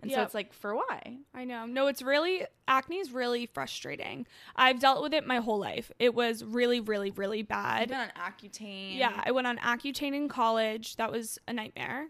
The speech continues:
Speaker 2: That was, like, the first time I ever got, like, depressed in my life. And I was like, "Ah." So ideally, I never have to go on that again.
Speaker 1: Yeah.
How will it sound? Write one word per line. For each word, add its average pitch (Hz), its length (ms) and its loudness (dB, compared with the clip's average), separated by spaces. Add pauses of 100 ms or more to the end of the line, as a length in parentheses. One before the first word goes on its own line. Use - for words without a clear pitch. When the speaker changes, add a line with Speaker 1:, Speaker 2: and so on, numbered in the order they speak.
Speaker 2:
That 233 120 -2
was, 226 140 -6
like, 226 280 -8 (800)
the 294 80 -10
first 240 240 -2
time 254 120 0
I 240 60 4
ever 220 160 0
got, 214 160 -2
like, 240 140 -4
depressed 233 500 -2
in 233 80 0
my 214 100 -4
life. 196 420 -2
And 277 80 -4
I 220 100 -8
was 226 100 -8
like, 226 180 -8
"Ah." 339 220 4 (240)
So 262 260 2
ideally, 262 380 4
I 214 100 4
never 220 320 2
have 226 160 -8
to - 80 -10
go 202 140 -6
on 190 80 -12
that 127 160 -8
again. 127 420 -6
Speaker 1:
Yeah. 180 360 -2